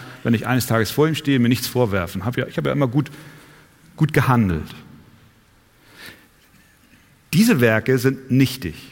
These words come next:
Denn vor Gott bestehst du alleine nur durch den Glauben an Jesus Christus, der für dich stellvertretend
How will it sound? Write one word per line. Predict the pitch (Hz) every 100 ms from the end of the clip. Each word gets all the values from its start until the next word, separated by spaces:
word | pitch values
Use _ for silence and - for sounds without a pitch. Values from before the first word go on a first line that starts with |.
| - _ _ _ _ _ _ _ _ _ _ _ _ _ -
Denn | 117
vor | 117 147 139
Gott | 165 170
bestehst | 147 - 143 147 -
du | 143
alleine | 139 139 147 143
nur | 147 185
durch | 156 139
den | 123 120
Glauben | 117 135 180 147
an | 131
Jesus | 135 120 113
Christus, | - 147 151 190 165
der | 139 131
für | - 156 190
dich | - 151
stellvertretend | - 139 165 196 190 117 110 107 127 139